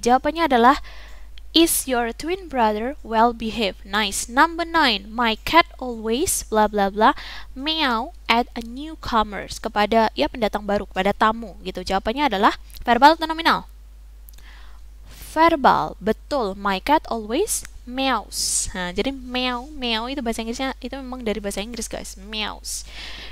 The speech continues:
Number ten, my stepsisters nice to my friends. Nominal atau verbal? Oke.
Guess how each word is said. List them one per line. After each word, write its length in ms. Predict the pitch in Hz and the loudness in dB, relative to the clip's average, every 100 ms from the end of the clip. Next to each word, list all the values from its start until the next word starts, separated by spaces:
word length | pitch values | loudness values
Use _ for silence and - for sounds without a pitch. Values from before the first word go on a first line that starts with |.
| - 240 | -12 -8
Number 640 | 254 285 359 359 359 370 - | 4 6 6 2 -2 -2 0
ten, 400 | 320 294 190 190 | 4 4 4 -2
my 320 | 220 226 226 | 0 0 0
stepsisters 1500 | - 311 381 - - 339 - - 233 202 196 277 415 - - - | 4 6 6 2 -2 -2 -2 -4 -4 -2 -2 -2 -2 -4 -6 -8
nice 480 | 226 220 254 339 - | -2 0 0 -2 -4
to 160 | - | -6
my 480 | 247 233 233 233 254 | -8 -4 0 0 -2
friends. 800 | - 277 294 285 226 180 175 - | -8 -6 -2 0 0 -4 -8 -10
Nominal 480 | 202 208 208 226 226 | -10 -8 -2 -2 -2
atau 80 | 226 | -6
verbal? 880 | 226 214 208 226 226 226 196 165 - - - - - - - - - - - - - - - - - - - - - - - - - | -6 -4 2 4 6 6 4 0 -8 -10 -10 -10 -12 -12 -14 -16 -18 -20 -20 -20 -20 -20 -20 -20 -20 -20 -20 -20 -20 -20 -20 -14 -8
Oke. 880 | 196 196 - 220 226 220 202 170 | -8 -8 -4 0 0 0 -2 -8